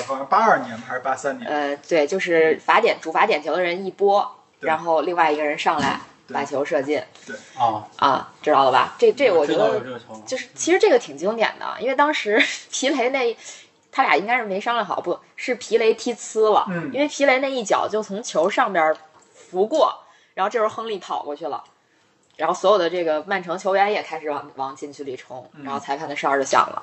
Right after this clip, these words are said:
Speaker 1: 嗯。
Speaker 2: 就这个球被判违例了。
Speaker 1: 对。
Speaker 2: 而且没有重罚。
Speaker 1: 对。
Speaker 2: 而且其实讲讲是花絮的部分，是赛后的采访，
Speaker 1: 嗯。
Speaker 2: 就非常搞笑。赛后采访亨利的时候，记者就上来就先问他说：“你这，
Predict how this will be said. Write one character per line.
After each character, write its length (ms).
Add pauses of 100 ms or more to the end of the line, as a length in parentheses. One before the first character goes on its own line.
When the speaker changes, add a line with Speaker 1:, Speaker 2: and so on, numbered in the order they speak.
(120)
Speaker 1:
嗯。 140
Speaker 2:
就 160
这 100
个 80
球 160
被 140
判 200
违 140
例 140
了。 120 (300)
Speaker 1:
对。 160 (280)
Speaker 2:
而 120
且 180
没 80
有 140
重 220
罚。 200 (380)
Speaker 1:
对。 140 (180)
Speaker 2:
而 100
且 140 (540)
其 160
实 80 (260)
讲 180
讲 240 (300)
是 220
花 180
絮 180
的 80
部 160
分， 240
是 140
赛 160
后 160
的 60
采 240
访， 140 (100)
Speaker 1:
嗯。 60 (180)
Speaker 2:
就 100
非 100
常 140
搞 140
笑。 200 (460)
赛 160
后 80
采 160
访 160
亨 180
利 80
的 80
时 140
候， 260 (220)
记 160
者 160
就 160
上 220
来 100
就 80
先 220
问 160
他 120
说 320 (520)
：“你 340
这， 220